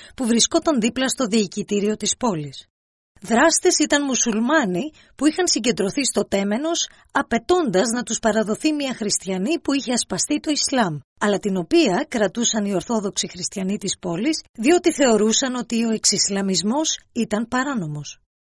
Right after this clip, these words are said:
Λόγω της διαφοράς αυτής, οι χριστιανοί απειλήθηκαν από το μουσουλμανικό όχλο με σφαγές. Ο Άμποτ και ο Μουλάν, επιχειρώντας να μεσολαβήσουν ανάμεσα στις δύο κοινότητες,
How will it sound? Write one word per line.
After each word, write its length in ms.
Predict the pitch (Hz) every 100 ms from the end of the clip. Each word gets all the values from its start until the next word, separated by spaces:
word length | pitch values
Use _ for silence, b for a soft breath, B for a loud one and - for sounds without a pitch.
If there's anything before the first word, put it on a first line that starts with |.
| -
Λόγω 220 | 240 311
της 160 | 403 311
διαφοράς 560 | 220 240 226 214 233 220
αυτής, 520 | 175 - 190 269 - _
οι 100 | 262
χριστιανοί 600 | 220 233 - 226 208 339
απειλήθηκαν 680 | 370 254 240 269 240 247 220
από 160 | 196
το 100 | 214
μουσουλμανικό 680 | 196 196 196 180 175 185 -
όχλο 480 | 214 190 214 285 330
με 140 | 320 277
σφαγές. 680 | - 269 214 160 - - _
Ο 100 | -
Άμποτ 400 | 233 349 349 392 -
και 140 | -
ο 60 | 247
Μουλάν, 600 | 220 202 214 214 165 190
επιχειρώντας 800 | - 220 240 214 220 294 349 359
να 100 | 294
μεσολαβήσουν 720 | 254 208 214 254 285 277 294 240
ανάμεσα 460 | 208 240 247 240
στις 240 | 220 - 180
δύο 200 | 226 226
κοινότητες, 840 | 185 208 190 254 - 170 175 208